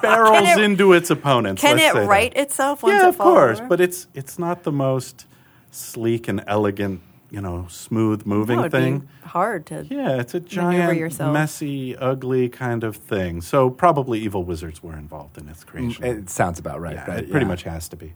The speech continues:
Speaker 3: Yeah. That, can its limbs, uh, bear weapons?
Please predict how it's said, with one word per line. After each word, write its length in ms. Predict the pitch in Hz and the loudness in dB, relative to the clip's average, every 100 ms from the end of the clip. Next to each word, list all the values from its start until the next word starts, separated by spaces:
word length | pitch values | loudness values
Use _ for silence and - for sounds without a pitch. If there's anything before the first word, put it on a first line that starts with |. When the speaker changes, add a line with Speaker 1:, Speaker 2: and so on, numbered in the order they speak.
| - | -6
Speaker 3:
Yeah. 260 | 104 92 82 - _ - - | -4 -4 -8 -16 _ -6 0
That, 200 | 147 156 | 0 2
can 400 | 147 147 147 147 | 2 4 4 2
its 460 | 120 123 123 - - | 0 0 -2 -10 -4
limbs, 680 | 131 123 131 127 110 101 - - | 0 2 4 2 0 -6 -8 -2
uh, 600 | 113 107 107 101 98 101 | 0 2 2 0 -2 -4
bear 460 | 101 104 101 113 | -8 -6 0 0
weapons? 540 | 104 117 165 185 170 | 0 0 0 -2 -6